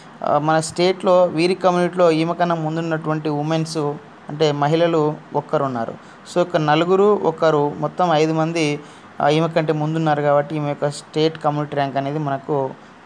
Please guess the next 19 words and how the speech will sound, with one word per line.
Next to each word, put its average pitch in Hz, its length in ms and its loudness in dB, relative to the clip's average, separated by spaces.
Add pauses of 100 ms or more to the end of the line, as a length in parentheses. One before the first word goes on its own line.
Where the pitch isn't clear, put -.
ఆరుగా 127 340 2
ఉంది. 117 260 -4 (420)
So, 170 60 0
అదేవిధంగా 190 520 4
చూడండి, 180 160 0
నెక్స్ట్ 170 380 -6
డిస్ట్రిక్ట్ 160 380 -4
ర్యాంక్ 180 240 2
చూసినట్లయితే 165 540 -2
ఈమె 156 240 0
నాలుగో 156 420 2
ర్యాంక్లో 151 400 0
ఉంది. 151 240 -2
మెదక్ 165 380 -2 (580)
డిస్ట్రిక్ట్లో 156 600 0
ఈమె 147 380 -2 (360)
ఫోర్త్ 165 340 0
ర్యాంక్ 127 360 -2
జనరల్లో. 139 480 0